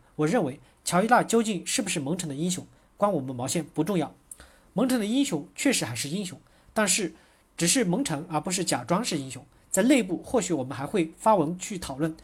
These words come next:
去解释我们为什么选用这个代言人，背后的意义是什么，但是消费者会去看、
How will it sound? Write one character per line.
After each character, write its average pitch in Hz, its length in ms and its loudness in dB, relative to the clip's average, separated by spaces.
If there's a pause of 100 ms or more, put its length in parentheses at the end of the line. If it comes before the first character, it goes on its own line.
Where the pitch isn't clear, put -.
(140)
去 - 120 -4
解 165 160 2
释 - 140 0
我 165 80 2
们 143 140 -4
为 254 140 4
什 165 140 -4
么 135 120 -8
选 127 180 -8
用 131 160 -8
这 190 80 -4
个 165 100 0
代 175 120 2
言 131 120 -2
人， 117 120 -12 (460)
背 285 120 8
后 277 100 4
的 - 60 2
意 214 160 -4
义 170 80 0
是 190 140 0
什 127 160 -4
么， 120 160 -12 (100)
但 233 140 2
是 196 100 0
消 247 140 4
费 240 100 2
者 139 160 -4
会 165 160 -4
去 165 80 -4
看、 185 240 -8